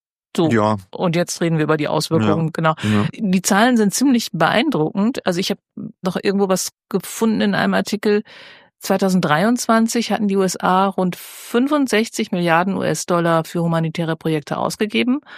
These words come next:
Speaker 1: Etwa fünfzig Milliarden davon flossen eben direkt an diese Entwicklungshilfebehörde U S aid. Also da kann man sich vorstellen, wo die Löcher jetzt oder wie viele Löcher da jetzt aufplöppen.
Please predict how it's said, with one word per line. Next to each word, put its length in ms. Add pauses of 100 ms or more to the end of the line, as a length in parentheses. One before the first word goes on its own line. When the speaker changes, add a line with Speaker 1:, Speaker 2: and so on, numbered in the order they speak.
(580)
Speaker 1:
Etwa 340
fünfzig 680
Milliarden 600
davon 400 (520)
flossen 380
eben 220
direkt 340
an 160
diese 320
Entwicklungshilfebehörde 2250 (360)
U 180
S 360
aid. 460 (480)
Also 300 (100)
da 100
kann 160
man 140
sich 120
vorstellen, 520
wo 100
die 80
Löcher 300
jetzt 420 (240)
oder 240
wie 80
viele 240
Löcher 380
da 140
jetzt 280
aufplöppen. 640